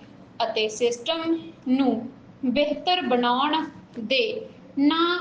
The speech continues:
ਉੱਤੇ ਇਹਨਾਂ ਕੇਂਦਰਾਂ ਦੀ ਗਿਣਤੀ ਵਿੱਚ ਵਾਧਾ ਹੋਇਆ ਹੈ, ਦੂਜੇ ਪਾਸੇ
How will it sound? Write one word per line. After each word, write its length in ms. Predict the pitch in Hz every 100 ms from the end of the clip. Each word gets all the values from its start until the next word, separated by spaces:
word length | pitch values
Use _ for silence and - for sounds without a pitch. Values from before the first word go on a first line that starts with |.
| -
ਉੱਤੇ 280 | 220 - 269 226 - - - - - 285
ਇਹਨਾਂ 340 | 294 311 247 214 - - - - _ 311
ਕੇਂਦਰਾਂ 500 | 311 302 349 370 359
ਦੀ 300 | 262 220 - - - - - 226 214
ਗਿਣਤੀ 420 | 220 220 269 311
ਵਿੱਚ 320 | 320 320 - - - - -
ਵਾਧਾ 480 | 247 285 285 359 359
ਹੋਇਆ 300 | 359 226 202
ਹੈ, 360 | 226 269 226 - - - - - 226
ਦੂਜੇ 340 | 226 220 220
ਪਾਸੇ 440 | 214 220 220 311